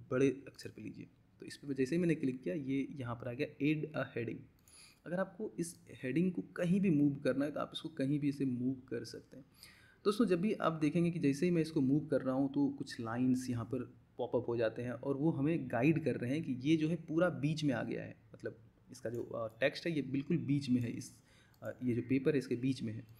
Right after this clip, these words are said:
तो ये हमें guide करता है। अगर हम इसको ऐसे यहाँ पर लाएं तो ये बता-, बताता है कि line, इस line के बीच में आपका ये टेक्स्ट है। ये बहुत important चीज़ है। दोस्तों, यही guide से एक और चीज़ जो मुझे याद आया कि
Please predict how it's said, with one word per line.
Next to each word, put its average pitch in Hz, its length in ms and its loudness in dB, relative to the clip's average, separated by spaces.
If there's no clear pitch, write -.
तो 190 60 -10
ये 220 80 -2
हमें 214 240 2
guide 139 280 2
करता 110 260 -2
है। 110 100 -6
अगर 127 180 -4
हम 139 60 2
इसको 143 180 -2
ऐसे 156 200 0
यहाँ 123 180 -2
पर 123 100 -6
लाएं 135 140 -4
तो 143 60 -2
ये 127 60 0
बता-, 120 220 -10
बताता 123 280 -6
है 151 60 -4
कि 135 120 -2
line, 123 380 0
इस 131 260 -8
line 123 180 -4
के 123 100 -2
बीच 123 260 -6
में 120 80 -2
आपका 117 180 -6
ये 117 140 -6
टेक्स्ट - 240 -12
है। - 60 -20
ये 220 80 2
बहुत 165 300 2
important 127 420 0
चीज़ - 200 -16
है। - 60 -20
दोस्तों, 175 240 -4
यही 139 260 2
guide 147 320 2
से - 140 -2
एक 135 120 -4
और 135 140 2
चीज़ 135 160 -6
जो 127 100 -4
मुझे 120 220 -6
याद 120 280 -4
आया 117 220 -2
कि 156 160 -8